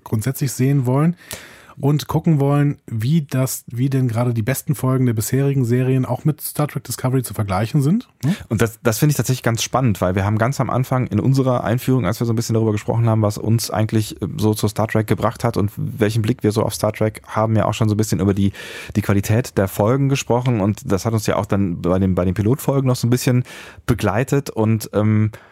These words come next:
Speaker 2: ja, ich find's ganz spannend, mal in diese Diskussion einzusteigen, um zu gucken, ob man das überhaupt miteinander vergleichen kann.
Speaker 1: Ja, genau.
Speaker 2: So,
Speaker 1: Mhm.
Speaker 2: ne? Ähm, und ja,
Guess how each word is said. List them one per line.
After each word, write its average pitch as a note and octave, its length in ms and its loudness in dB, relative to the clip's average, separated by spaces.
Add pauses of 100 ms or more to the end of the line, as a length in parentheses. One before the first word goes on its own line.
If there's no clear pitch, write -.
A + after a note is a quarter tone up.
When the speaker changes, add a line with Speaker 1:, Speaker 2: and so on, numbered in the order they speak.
(1500)
Speaker 2:
ja, A#2+ 220 2
ich D#3+ 140 2
find's E3 180 2
ganz C#3+ 160 0
spannend, D3 200 4
mal D3+ 60 6
in C#3 60 4
diese B2 160 4
Diskussion B2 340 2
einzusteigen, C3 640 0
um A#2+ 120 -2
zu A#2 140 0
gucken, - 240 -2
ob - 100 -2
man B2 80 2
das A2+ 80 2
überhaupt G#2+ 240 2
miteinander A2 300 2
vergleichen F#2+ 580 -2
kann. A#2 480 0
Speaker 1:
Ja, C#3+ 140 0
genau. C#3+ 160 0
Speaker 2:
So, F#2 260 2
Speaker 1:
Mhm. - 80 0
Speaker 2:
ne? A#2 160 4 (400)
Ähm, G#2+ 320 2 (880)
und B2 340 -6
ja, G#2 400 0